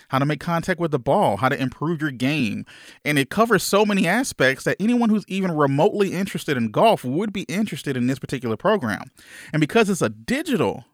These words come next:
program, I get paid a decent income, plus it is recurring. Now, if it was a physical product, like if it was just golf balls or something of that nature,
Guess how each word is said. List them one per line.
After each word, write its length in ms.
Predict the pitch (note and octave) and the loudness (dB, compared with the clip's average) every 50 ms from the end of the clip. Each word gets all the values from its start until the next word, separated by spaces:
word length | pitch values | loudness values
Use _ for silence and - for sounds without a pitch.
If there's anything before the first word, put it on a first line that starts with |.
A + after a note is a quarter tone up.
| _ - | _ -10
program, 640 | - - C#3 A2+ G2+ A2+ A2+ G#2+ G#2 G#2 G#2 A2+ - _ - - - - - | -4 0 0 0 0 0 0 0 0 0 -2 -4 -8 _ -20 -20 -20 -12 -4
I 160 | - F#3+ B3+ | -2 0 0
get 180 | D4 E4 D4+ A#3+ | 0 0 -2 -2
paid 280 | - A#3+ A3+ A#3 A3+ - | -2 -2 -2 -2 -2 -2
a 140 | - C#3 B2+ | -4 -4 -4
decent 500 | A#2 - - C3 D#3+ F3 - A3+ A3 - | -6 -6 -6 -4 -4 -2 -2 -2 -4 -2
income, 680 | - B2+ C3 B2+ B2+ B2 - D3 C3+ C3 B2+ B2+ B2 B2 | -2 -2 0 0 -2 -2 -4 -4 -2 -2 0 -2 -2 -4
plus 680 | - - - - F#3 G3+ A#3 C#4 C#4+ A#3+ G#3 - - - | -6 -10 -8 -6 -4 -2 0 0 2 0 0 -2 -4 -8
it 120 | D#3 D3+ | -6 -4
is 160 | D#3 D#3+ C#3 D3 | -4 -4 -4 -4
recurring. 720 | C#3 C3+ C3 - - - - D3+ D#3 D#3+ B2+ E2 - - - _ _ _ _ _ _ _ - - _ _ - - - - | -4 -4 -4 -6 -10 -10 -4 -2 -2 0 -2 -2 -6 -10 -16 _ _ _ _ _ _ _ -20 -20 _ _ -20 -16 -6 0
Now, 280 | E3 D#3+ B2 G#2 - - _ _ _ | 2 2 2 2 0 -6 _ _ _
if 200 | - D3+ C#3+ - | -2 -2 -2 0
it 140 | - F#3 - | 2 0 2
was 260 | - F#3 F#3+ F3+ D#3+ - | 2 2 2 2 2 0
a 120 | - D#3 C#3+ | -2 -2 -2
physical 520 | - - - G3+ B3 C#4 C4+ - - C3+ | -4 -4 0 0 2 2 2 0 0 0
product, 460 | A2+ - - A2+ F#2+ F#2 F#2 D#2 - | 0 2 2 4 4 4 0 -2 -4
like 180 | A#2+ A#2 A#2 A2 | -4 -4 -4 -4
if 120 | B2+ - | -4 -4
it 60 | D3 D3 | -4 -2
was 160 | D3+ D#3 B2+ | -2 -2 0
just 320 | - D3+ C3+ - - B2+ | 0 -2 -2 -2 -6 -6
golf 360 | A2 C3 C3+ D#3+ F#3 - - | 0 4 4 4 4 2 0
balls 360 | - A2 F#2+ - - - - - | -2 -2 -2 -2 -4 -6 -6 -6
or 80 | A2+ | -6
something 280 | A#2 - C3 A#2+ B2 B2 | -4 -4 -4 -2 0 0
of 60 | A2+ | 0
that 120 | A2+ A2 | 2 0
nature, 400 | G2 G#2+ G#2+ G2+ - - G2+ G2+ | 0 0 -2 -4 -4 -4 -6 -6